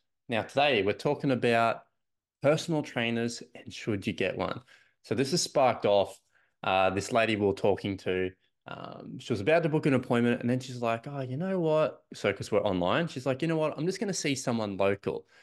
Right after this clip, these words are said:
And I was like, "Come on."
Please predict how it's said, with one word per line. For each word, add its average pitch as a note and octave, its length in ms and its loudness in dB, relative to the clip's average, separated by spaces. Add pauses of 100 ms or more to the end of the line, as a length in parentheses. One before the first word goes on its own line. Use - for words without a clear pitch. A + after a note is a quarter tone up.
(200)
And A#2+ 80 0
I A#2+ 60 4
was A#2+ 140 0
like, A2 440 2 (1040)
"Come F#2 240 -4
on." G#1 200 -6